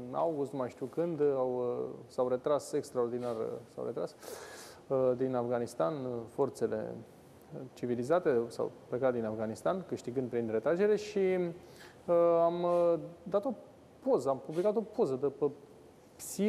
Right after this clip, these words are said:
N N cu talibanii care veniseră și să stăpâniseră acolo, făceau ședință de talibani la Palatul Prezidențial,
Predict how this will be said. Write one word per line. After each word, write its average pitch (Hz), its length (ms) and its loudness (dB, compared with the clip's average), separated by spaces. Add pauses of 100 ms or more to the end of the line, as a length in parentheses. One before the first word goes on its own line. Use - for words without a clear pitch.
(100)
N 220 120 0
N 151 180 2 (1120)
cu 196 200 0 (100)
talibanii 202 720 2 (480)
care 165 220 4
veniseră 220 540 0
și 226 140 -4
să 254 280 2
stăpâniseră 285 680 2
acolo, 247 300 2
făceau 220 300 2
ședință 214 520 0
de 160 100 2
talibani 185 580 0 (160)
la 269 160 2
Palatul 277 680 2 (1400)
Prezidențial, 233 760 2